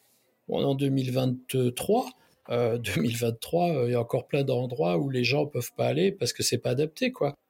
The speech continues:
Donc, du coup, il, est-ce que tu mesures, toi, que depuis la mise en place de Calliope, il y a une réelle, heu, mais je parle réelle, hein, pas l'intention, mais réelle prise en compte de cette dimension de handicap ?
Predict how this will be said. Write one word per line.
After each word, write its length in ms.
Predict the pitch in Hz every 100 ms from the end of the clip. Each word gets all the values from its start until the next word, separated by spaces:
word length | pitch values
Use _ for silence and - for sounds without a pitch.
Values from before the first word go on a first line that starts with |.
| -
Donc, 200 | 135 139
du 160 | 127 160
coup, 280 | - 208 214
il, 140 | - - _
est-ce 140 | 147 -
que 100 | 220
tu 180 | 208 285
mesures, 440 | 208 147 170 208
toi, 220 | - 196
que 160 | 208 156
depuis 440 | 135 135 - 180
la 100 | 151
mise 180 | 135 135
en 80 | 143
place 260 | 147 160 131
de 100 | 131
Calliope, 480 | - 127 131 123 240
il 60 |
y 80 | 214
a 40 |
une 220 | 139 131 123 - - - -
réelle, 680 | 123 131 202 214 170 208 277 - _ - - - - -
heu, 200 | 117 120 135
mais 80 |
je 100 | 127
parle 200 | - 165
réelle, 380 | 151 165 160 143
hein, 140 | 131 131
pas 180 | 143
l'intention, 560 | 139 143 147 143 - 131
mais 180 | 120 110
réelle 720 | 110 131 175 175 220 233 233
prise 280 | - - 175
en 100 | 160
compte 300 | 147 165 202
de 100 | 165
cette 280 | 147 - 143
dimension 520 | 131 135 135 - 156
de 100 | 156
handicap ? 480 | 139 127 123 120 -